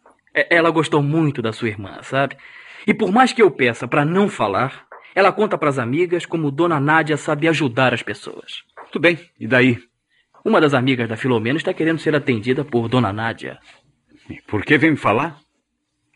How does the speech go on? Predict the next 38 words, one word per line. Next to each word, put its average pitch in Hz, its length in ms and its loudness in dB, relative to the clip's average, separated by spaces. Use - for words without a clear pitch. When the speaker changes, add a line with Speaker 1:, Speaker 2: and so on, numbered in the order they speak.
Speaker 2:
Nádia 120 680 0
é 101 40 -2
quem 95 200 0
decide 90 400 -4
se - 80 -8
recebe 92 400 0
ou - 80 -16
não. - 200 -16
Sabe 135 240 -2
que 170 100 -2
eu 131 200 4
não 113 180 2
gosto 98 400 2
que - 120 -20
faça - 340 -16
isso. 107 340 -18
Perde 120 260 -4
tempo, 101 560 0
gasta 78 300 -6
energias. 85 720 -4
E 135 80 6
justamente 165 540 2
agora, 87 320 -4
quando 90 140 -10
está - 180 -2
com - 160 -2
esse - 160 -4
filme, 147 320 0
não, 98 160 -4
não, 85 140 -4
não, 104 160 -6
não, 131 200 0
não 123 180 0
gosto. - 380 -4
Mas, - 500 -2
se - 260 -10
Nádia 87 420 -2
quiser, 113 600 -2